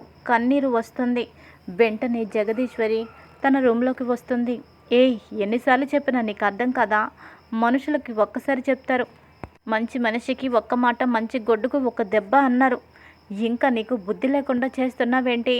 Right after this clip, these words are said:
ఈ గదిలోకి రావద్దు, నీ నీడ కూడా నా భర్త మీద పడకూడదు అని ఎన్నిసార్లు చెప్పాలి నీకు? చెప్పినా ఎలాగే చేస్తున్నావు? సిగ్గు లేదా నీకు?" అని తిడుతూ ఉండగా చంద్ర మాత్రం, "అత్తయ్య గారు,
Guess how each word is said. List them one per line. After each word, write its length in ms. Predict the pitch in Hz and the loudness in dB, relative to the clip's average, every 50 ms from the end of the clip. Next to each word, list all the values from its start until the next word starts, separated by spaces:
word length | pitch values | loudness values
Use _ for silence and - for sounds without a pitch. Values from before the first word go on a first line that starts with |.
| 247 - - _ - - _ _ _ - | -2 -6 -14 _ -20 -20 _ _ _ -4
ఈ 160 | 240 240 190 220 | -4 0 2 2
గదిలోకి 340 | 208 214 226 254 262 - 269 | 0 2 2 0 0 2 2
రావద్దు, 500 | 247 220 208 220 226 254 240 208 240 247 254 | 2 2 4 2 2 0 -2 -2 0 0 0
నీ 160 | 240 240 226 | 0 0 -2
నీడ 320 | 220 214 220 226 240 247 | -2 -2 -2 -2 -2 -2
కూడా 360 | 262 - - 254 247 240 247 | -2 0 0 0 2 2 2
నా 180 | 247 240 233 226 | 2 2 0 0
భర్త 340 | 208 202 220 214 - - 262 | 2 2 2 0 0 -2 -2
మీద 160 | 269 285 269 269 | 0 0 -2 -2
పడకూడదు 580 | 240 - 254 226 233 233 - 269 262 254 226 | -2 0 0 0 0 0 0 0 0 0 0
అని 320 | 254 233 226 247 240 196 202 | 0 0 0 0 -2 -2 -4
ఎన్నిసార్లు 440 | 208 214 247 254 - 294 302 302 294 | -4 -2 -4 -2 0 0 0 0 0
చెప్పాలి 440 | - 285 240 - - 277 269 269 | 0 -2 -2 -2 0 -2 0 0
నీకు? 240 | 269 269 262 285 277 262 - - - - - - - _ _ - | 0 -2 -2 -4 -6 -6 -6 -10 -18 -20 -20 -20 -20 _ _ -10
చెప్పినా 440 | - 233 214 - - 269 254 269 | -8 -8 -8 -4 -2 0 2 2
ఎలాగే 300 | 269 247 247 254 247 269 - - | 2 2 2 0 0 -2 -2 -2
చేస్తున్నావు? 460 | 262 254 - - 240 226 220 226 208 - - - - - _ _ - | -2 -4 -2 -2 -2 -2 0 -2 -4 -4 -8 -16 -20 -20 _ _ -20
సిగ్గు 380 | - - - 247 180 180 262 | -14 -8 -6 -6 -4 -2 0
లేదా 280 | 254 262 240 214 240 233 | 0 2 2 2 2 0
నీకు?" 300 | 220 220 208 - 240 262 294 330 330 - - - - - - - | 0 -2 -2 0 0 0 0 0 -4 -8 -16 -20 -20 -12 -2 0
అని 200 | 247 262 247 247 | 2 2 2 0
తిడుతూ 380 | 220 - 240 220 208 226 - 262 | -2 -2 -2 -2 0 0 0 -2
ఉండగా 420 | 247 226 226 220 220 240 226 240 233 220 - - - 254 | -2 -2 -2 -4 -4 -2 0 0 0 0 -2 -6 -14 -18
చంద్ర 420 | - - - 233 208 214 233 247 | -14 -6 -4 -2 -2 -2 -2 -2
మాత్రం, 380 | 240 233 226 214 226 233 247 233 226 - _ - - - - - _ - | -2 0 -2 -2 -2 -4 -4 -4 -6 -10 _ -20 -20 -20 -20 -10 _ -6
"అత్తయ్య 300 | 208 202 - 240 240 233 | -6 -4 -4 -4 -4 -2
గారు, 280 | 247 240 226 226 226 | 0 0 0 0 0